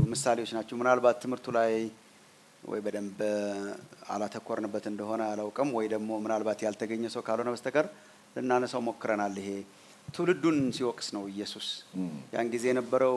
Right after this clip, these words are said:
Speaker 1: ትውልድ የእግዚአብሔር መን-፣ መንግስት በተመለከተ እነኚህ ሁለት ኃያል መልእክተኞች ነው መጥተው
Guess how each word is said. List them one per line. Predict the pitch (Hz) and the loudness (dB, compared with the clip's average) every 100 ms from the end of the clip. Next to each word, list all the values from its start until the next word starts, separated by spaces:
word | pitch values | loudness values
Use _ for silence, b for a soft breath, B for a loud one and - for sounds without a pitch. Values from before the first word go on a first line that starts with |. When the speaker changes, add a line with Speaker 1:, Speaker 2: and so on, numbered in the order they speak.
| 123 | 0
Speaker 1:
ትውልድ | 127 131 170 - | -2 0 0 2
የእግዚአብሔር | 123 113 113 120 117 | 0 2 2 2 0
መን-፣ | 117 117 117 - | -2 -2 -4 -4
መንግስት | 120 117 135 135 | -4 -2 -2 0
በተመለከተ | 123 127 131 - 147 185 247 - B B B - | 0 2 2 2 0 2 0 -2 B B B -2
እነኚህ | 131 139 151 165 156 - | 2 4 4 4 2 -2
ሁለት | - 185 185 - - 135 117 101 - b b | 4 4 4 -6 -2 0 0 -4 -14 b b
ኃያል | - 139 143 160 160 | 4 6 10 10 10
መልእክተኞች | 147 147 147 143 147 147 139 | 10 4 4 2 4 2 0
ነው | 117 | -2
መጥተው | 110 110 110 | -4 -4 -6